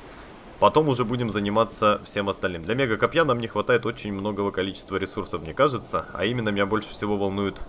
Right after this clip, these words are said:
обычные палки и, да, обычных палок у нас нет, и верёвки. Я, наверное, даже корабль пока брать не буду, он мне ни к чему. Мне сейчас чисто водоросли надо нарубить хреновую тучу.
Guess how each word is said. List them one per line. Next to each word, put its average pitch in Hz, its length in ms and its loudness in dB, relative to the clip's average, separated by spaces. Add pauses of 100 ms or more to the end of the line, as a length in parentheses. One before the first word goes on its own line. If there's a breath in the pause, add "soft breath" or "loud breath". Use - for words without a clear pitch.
(440 loud breath)
обычные 104 580 2
палки 160 680 4
и, 143 440 0 (1040)
да, 107 400 6
обычных 107 360 4
палок 107 240 6
у 104 40 -2
нас 107 140 2
нет, 147 180 2
и 110 40 0
верёвки. 101 420 2 (680 loud breath)
Я, 131 120 8
наверное, 143 360 8
даже 120 220 6
корабль 120 320 8
пока 92 220 0
брать 90 200 2
не 92 60 -4
буду, 123 220 -4
он 92 80 0
мне 95 80 -2
ни 92 100 -4
к - 60 -12
чему. 165 340 -2
Мне 104 180 -2
сейчас 107 160 -2
чисто 110 280 0
водоросли 98 420 2
надо 92 200 2
нарубить 98 300 -2
хреновую 92 380 -4
тучу. 90 260 -6